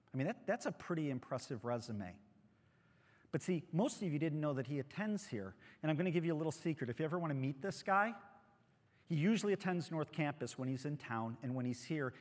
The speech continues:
he's usually serving with his wife in the cafe ministry. And what impresses me about this guy, and I've gotten to know him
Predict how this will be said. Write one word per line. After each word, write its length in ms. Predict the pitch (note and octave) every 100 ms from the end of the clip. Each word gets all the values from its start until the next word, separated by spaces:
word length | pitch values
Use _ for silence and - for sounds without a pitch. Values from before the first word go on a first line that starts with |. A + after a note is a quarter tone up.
| -
he's 140 | C3
usually 240 | C#3+ C3+ C3
serving 400 | - C#3 B2 A2+
with 160 | C3
his 180 | C#3 -
wife 240 | B2 A#2 B2
in 80 |
the 60 | A#2
cafe 400 | A2+ G#2+ - A2
ministry. 520 | G#2+ G#2 - - F2 - _ _ _ _ _ _ _ _ _ _ _ _ _ _ _ _ - - -
And 100 | D#3+
what 140 | F3+
impresses 680 | F#3 F3 A#3 C4 - F#3 -
me 160 | C#3+
about 380 | C3+ C#3+ C3+ B2
this 240 | C#3+ - B2+
guy, 340 | B2 A#2 A2
and 100 | B2+
I've 140 | F3+
gotten 160 | F3+ D3
to 120 | C#3+
know 280 | B2 A#2+ A#2+
him 200 | A#2+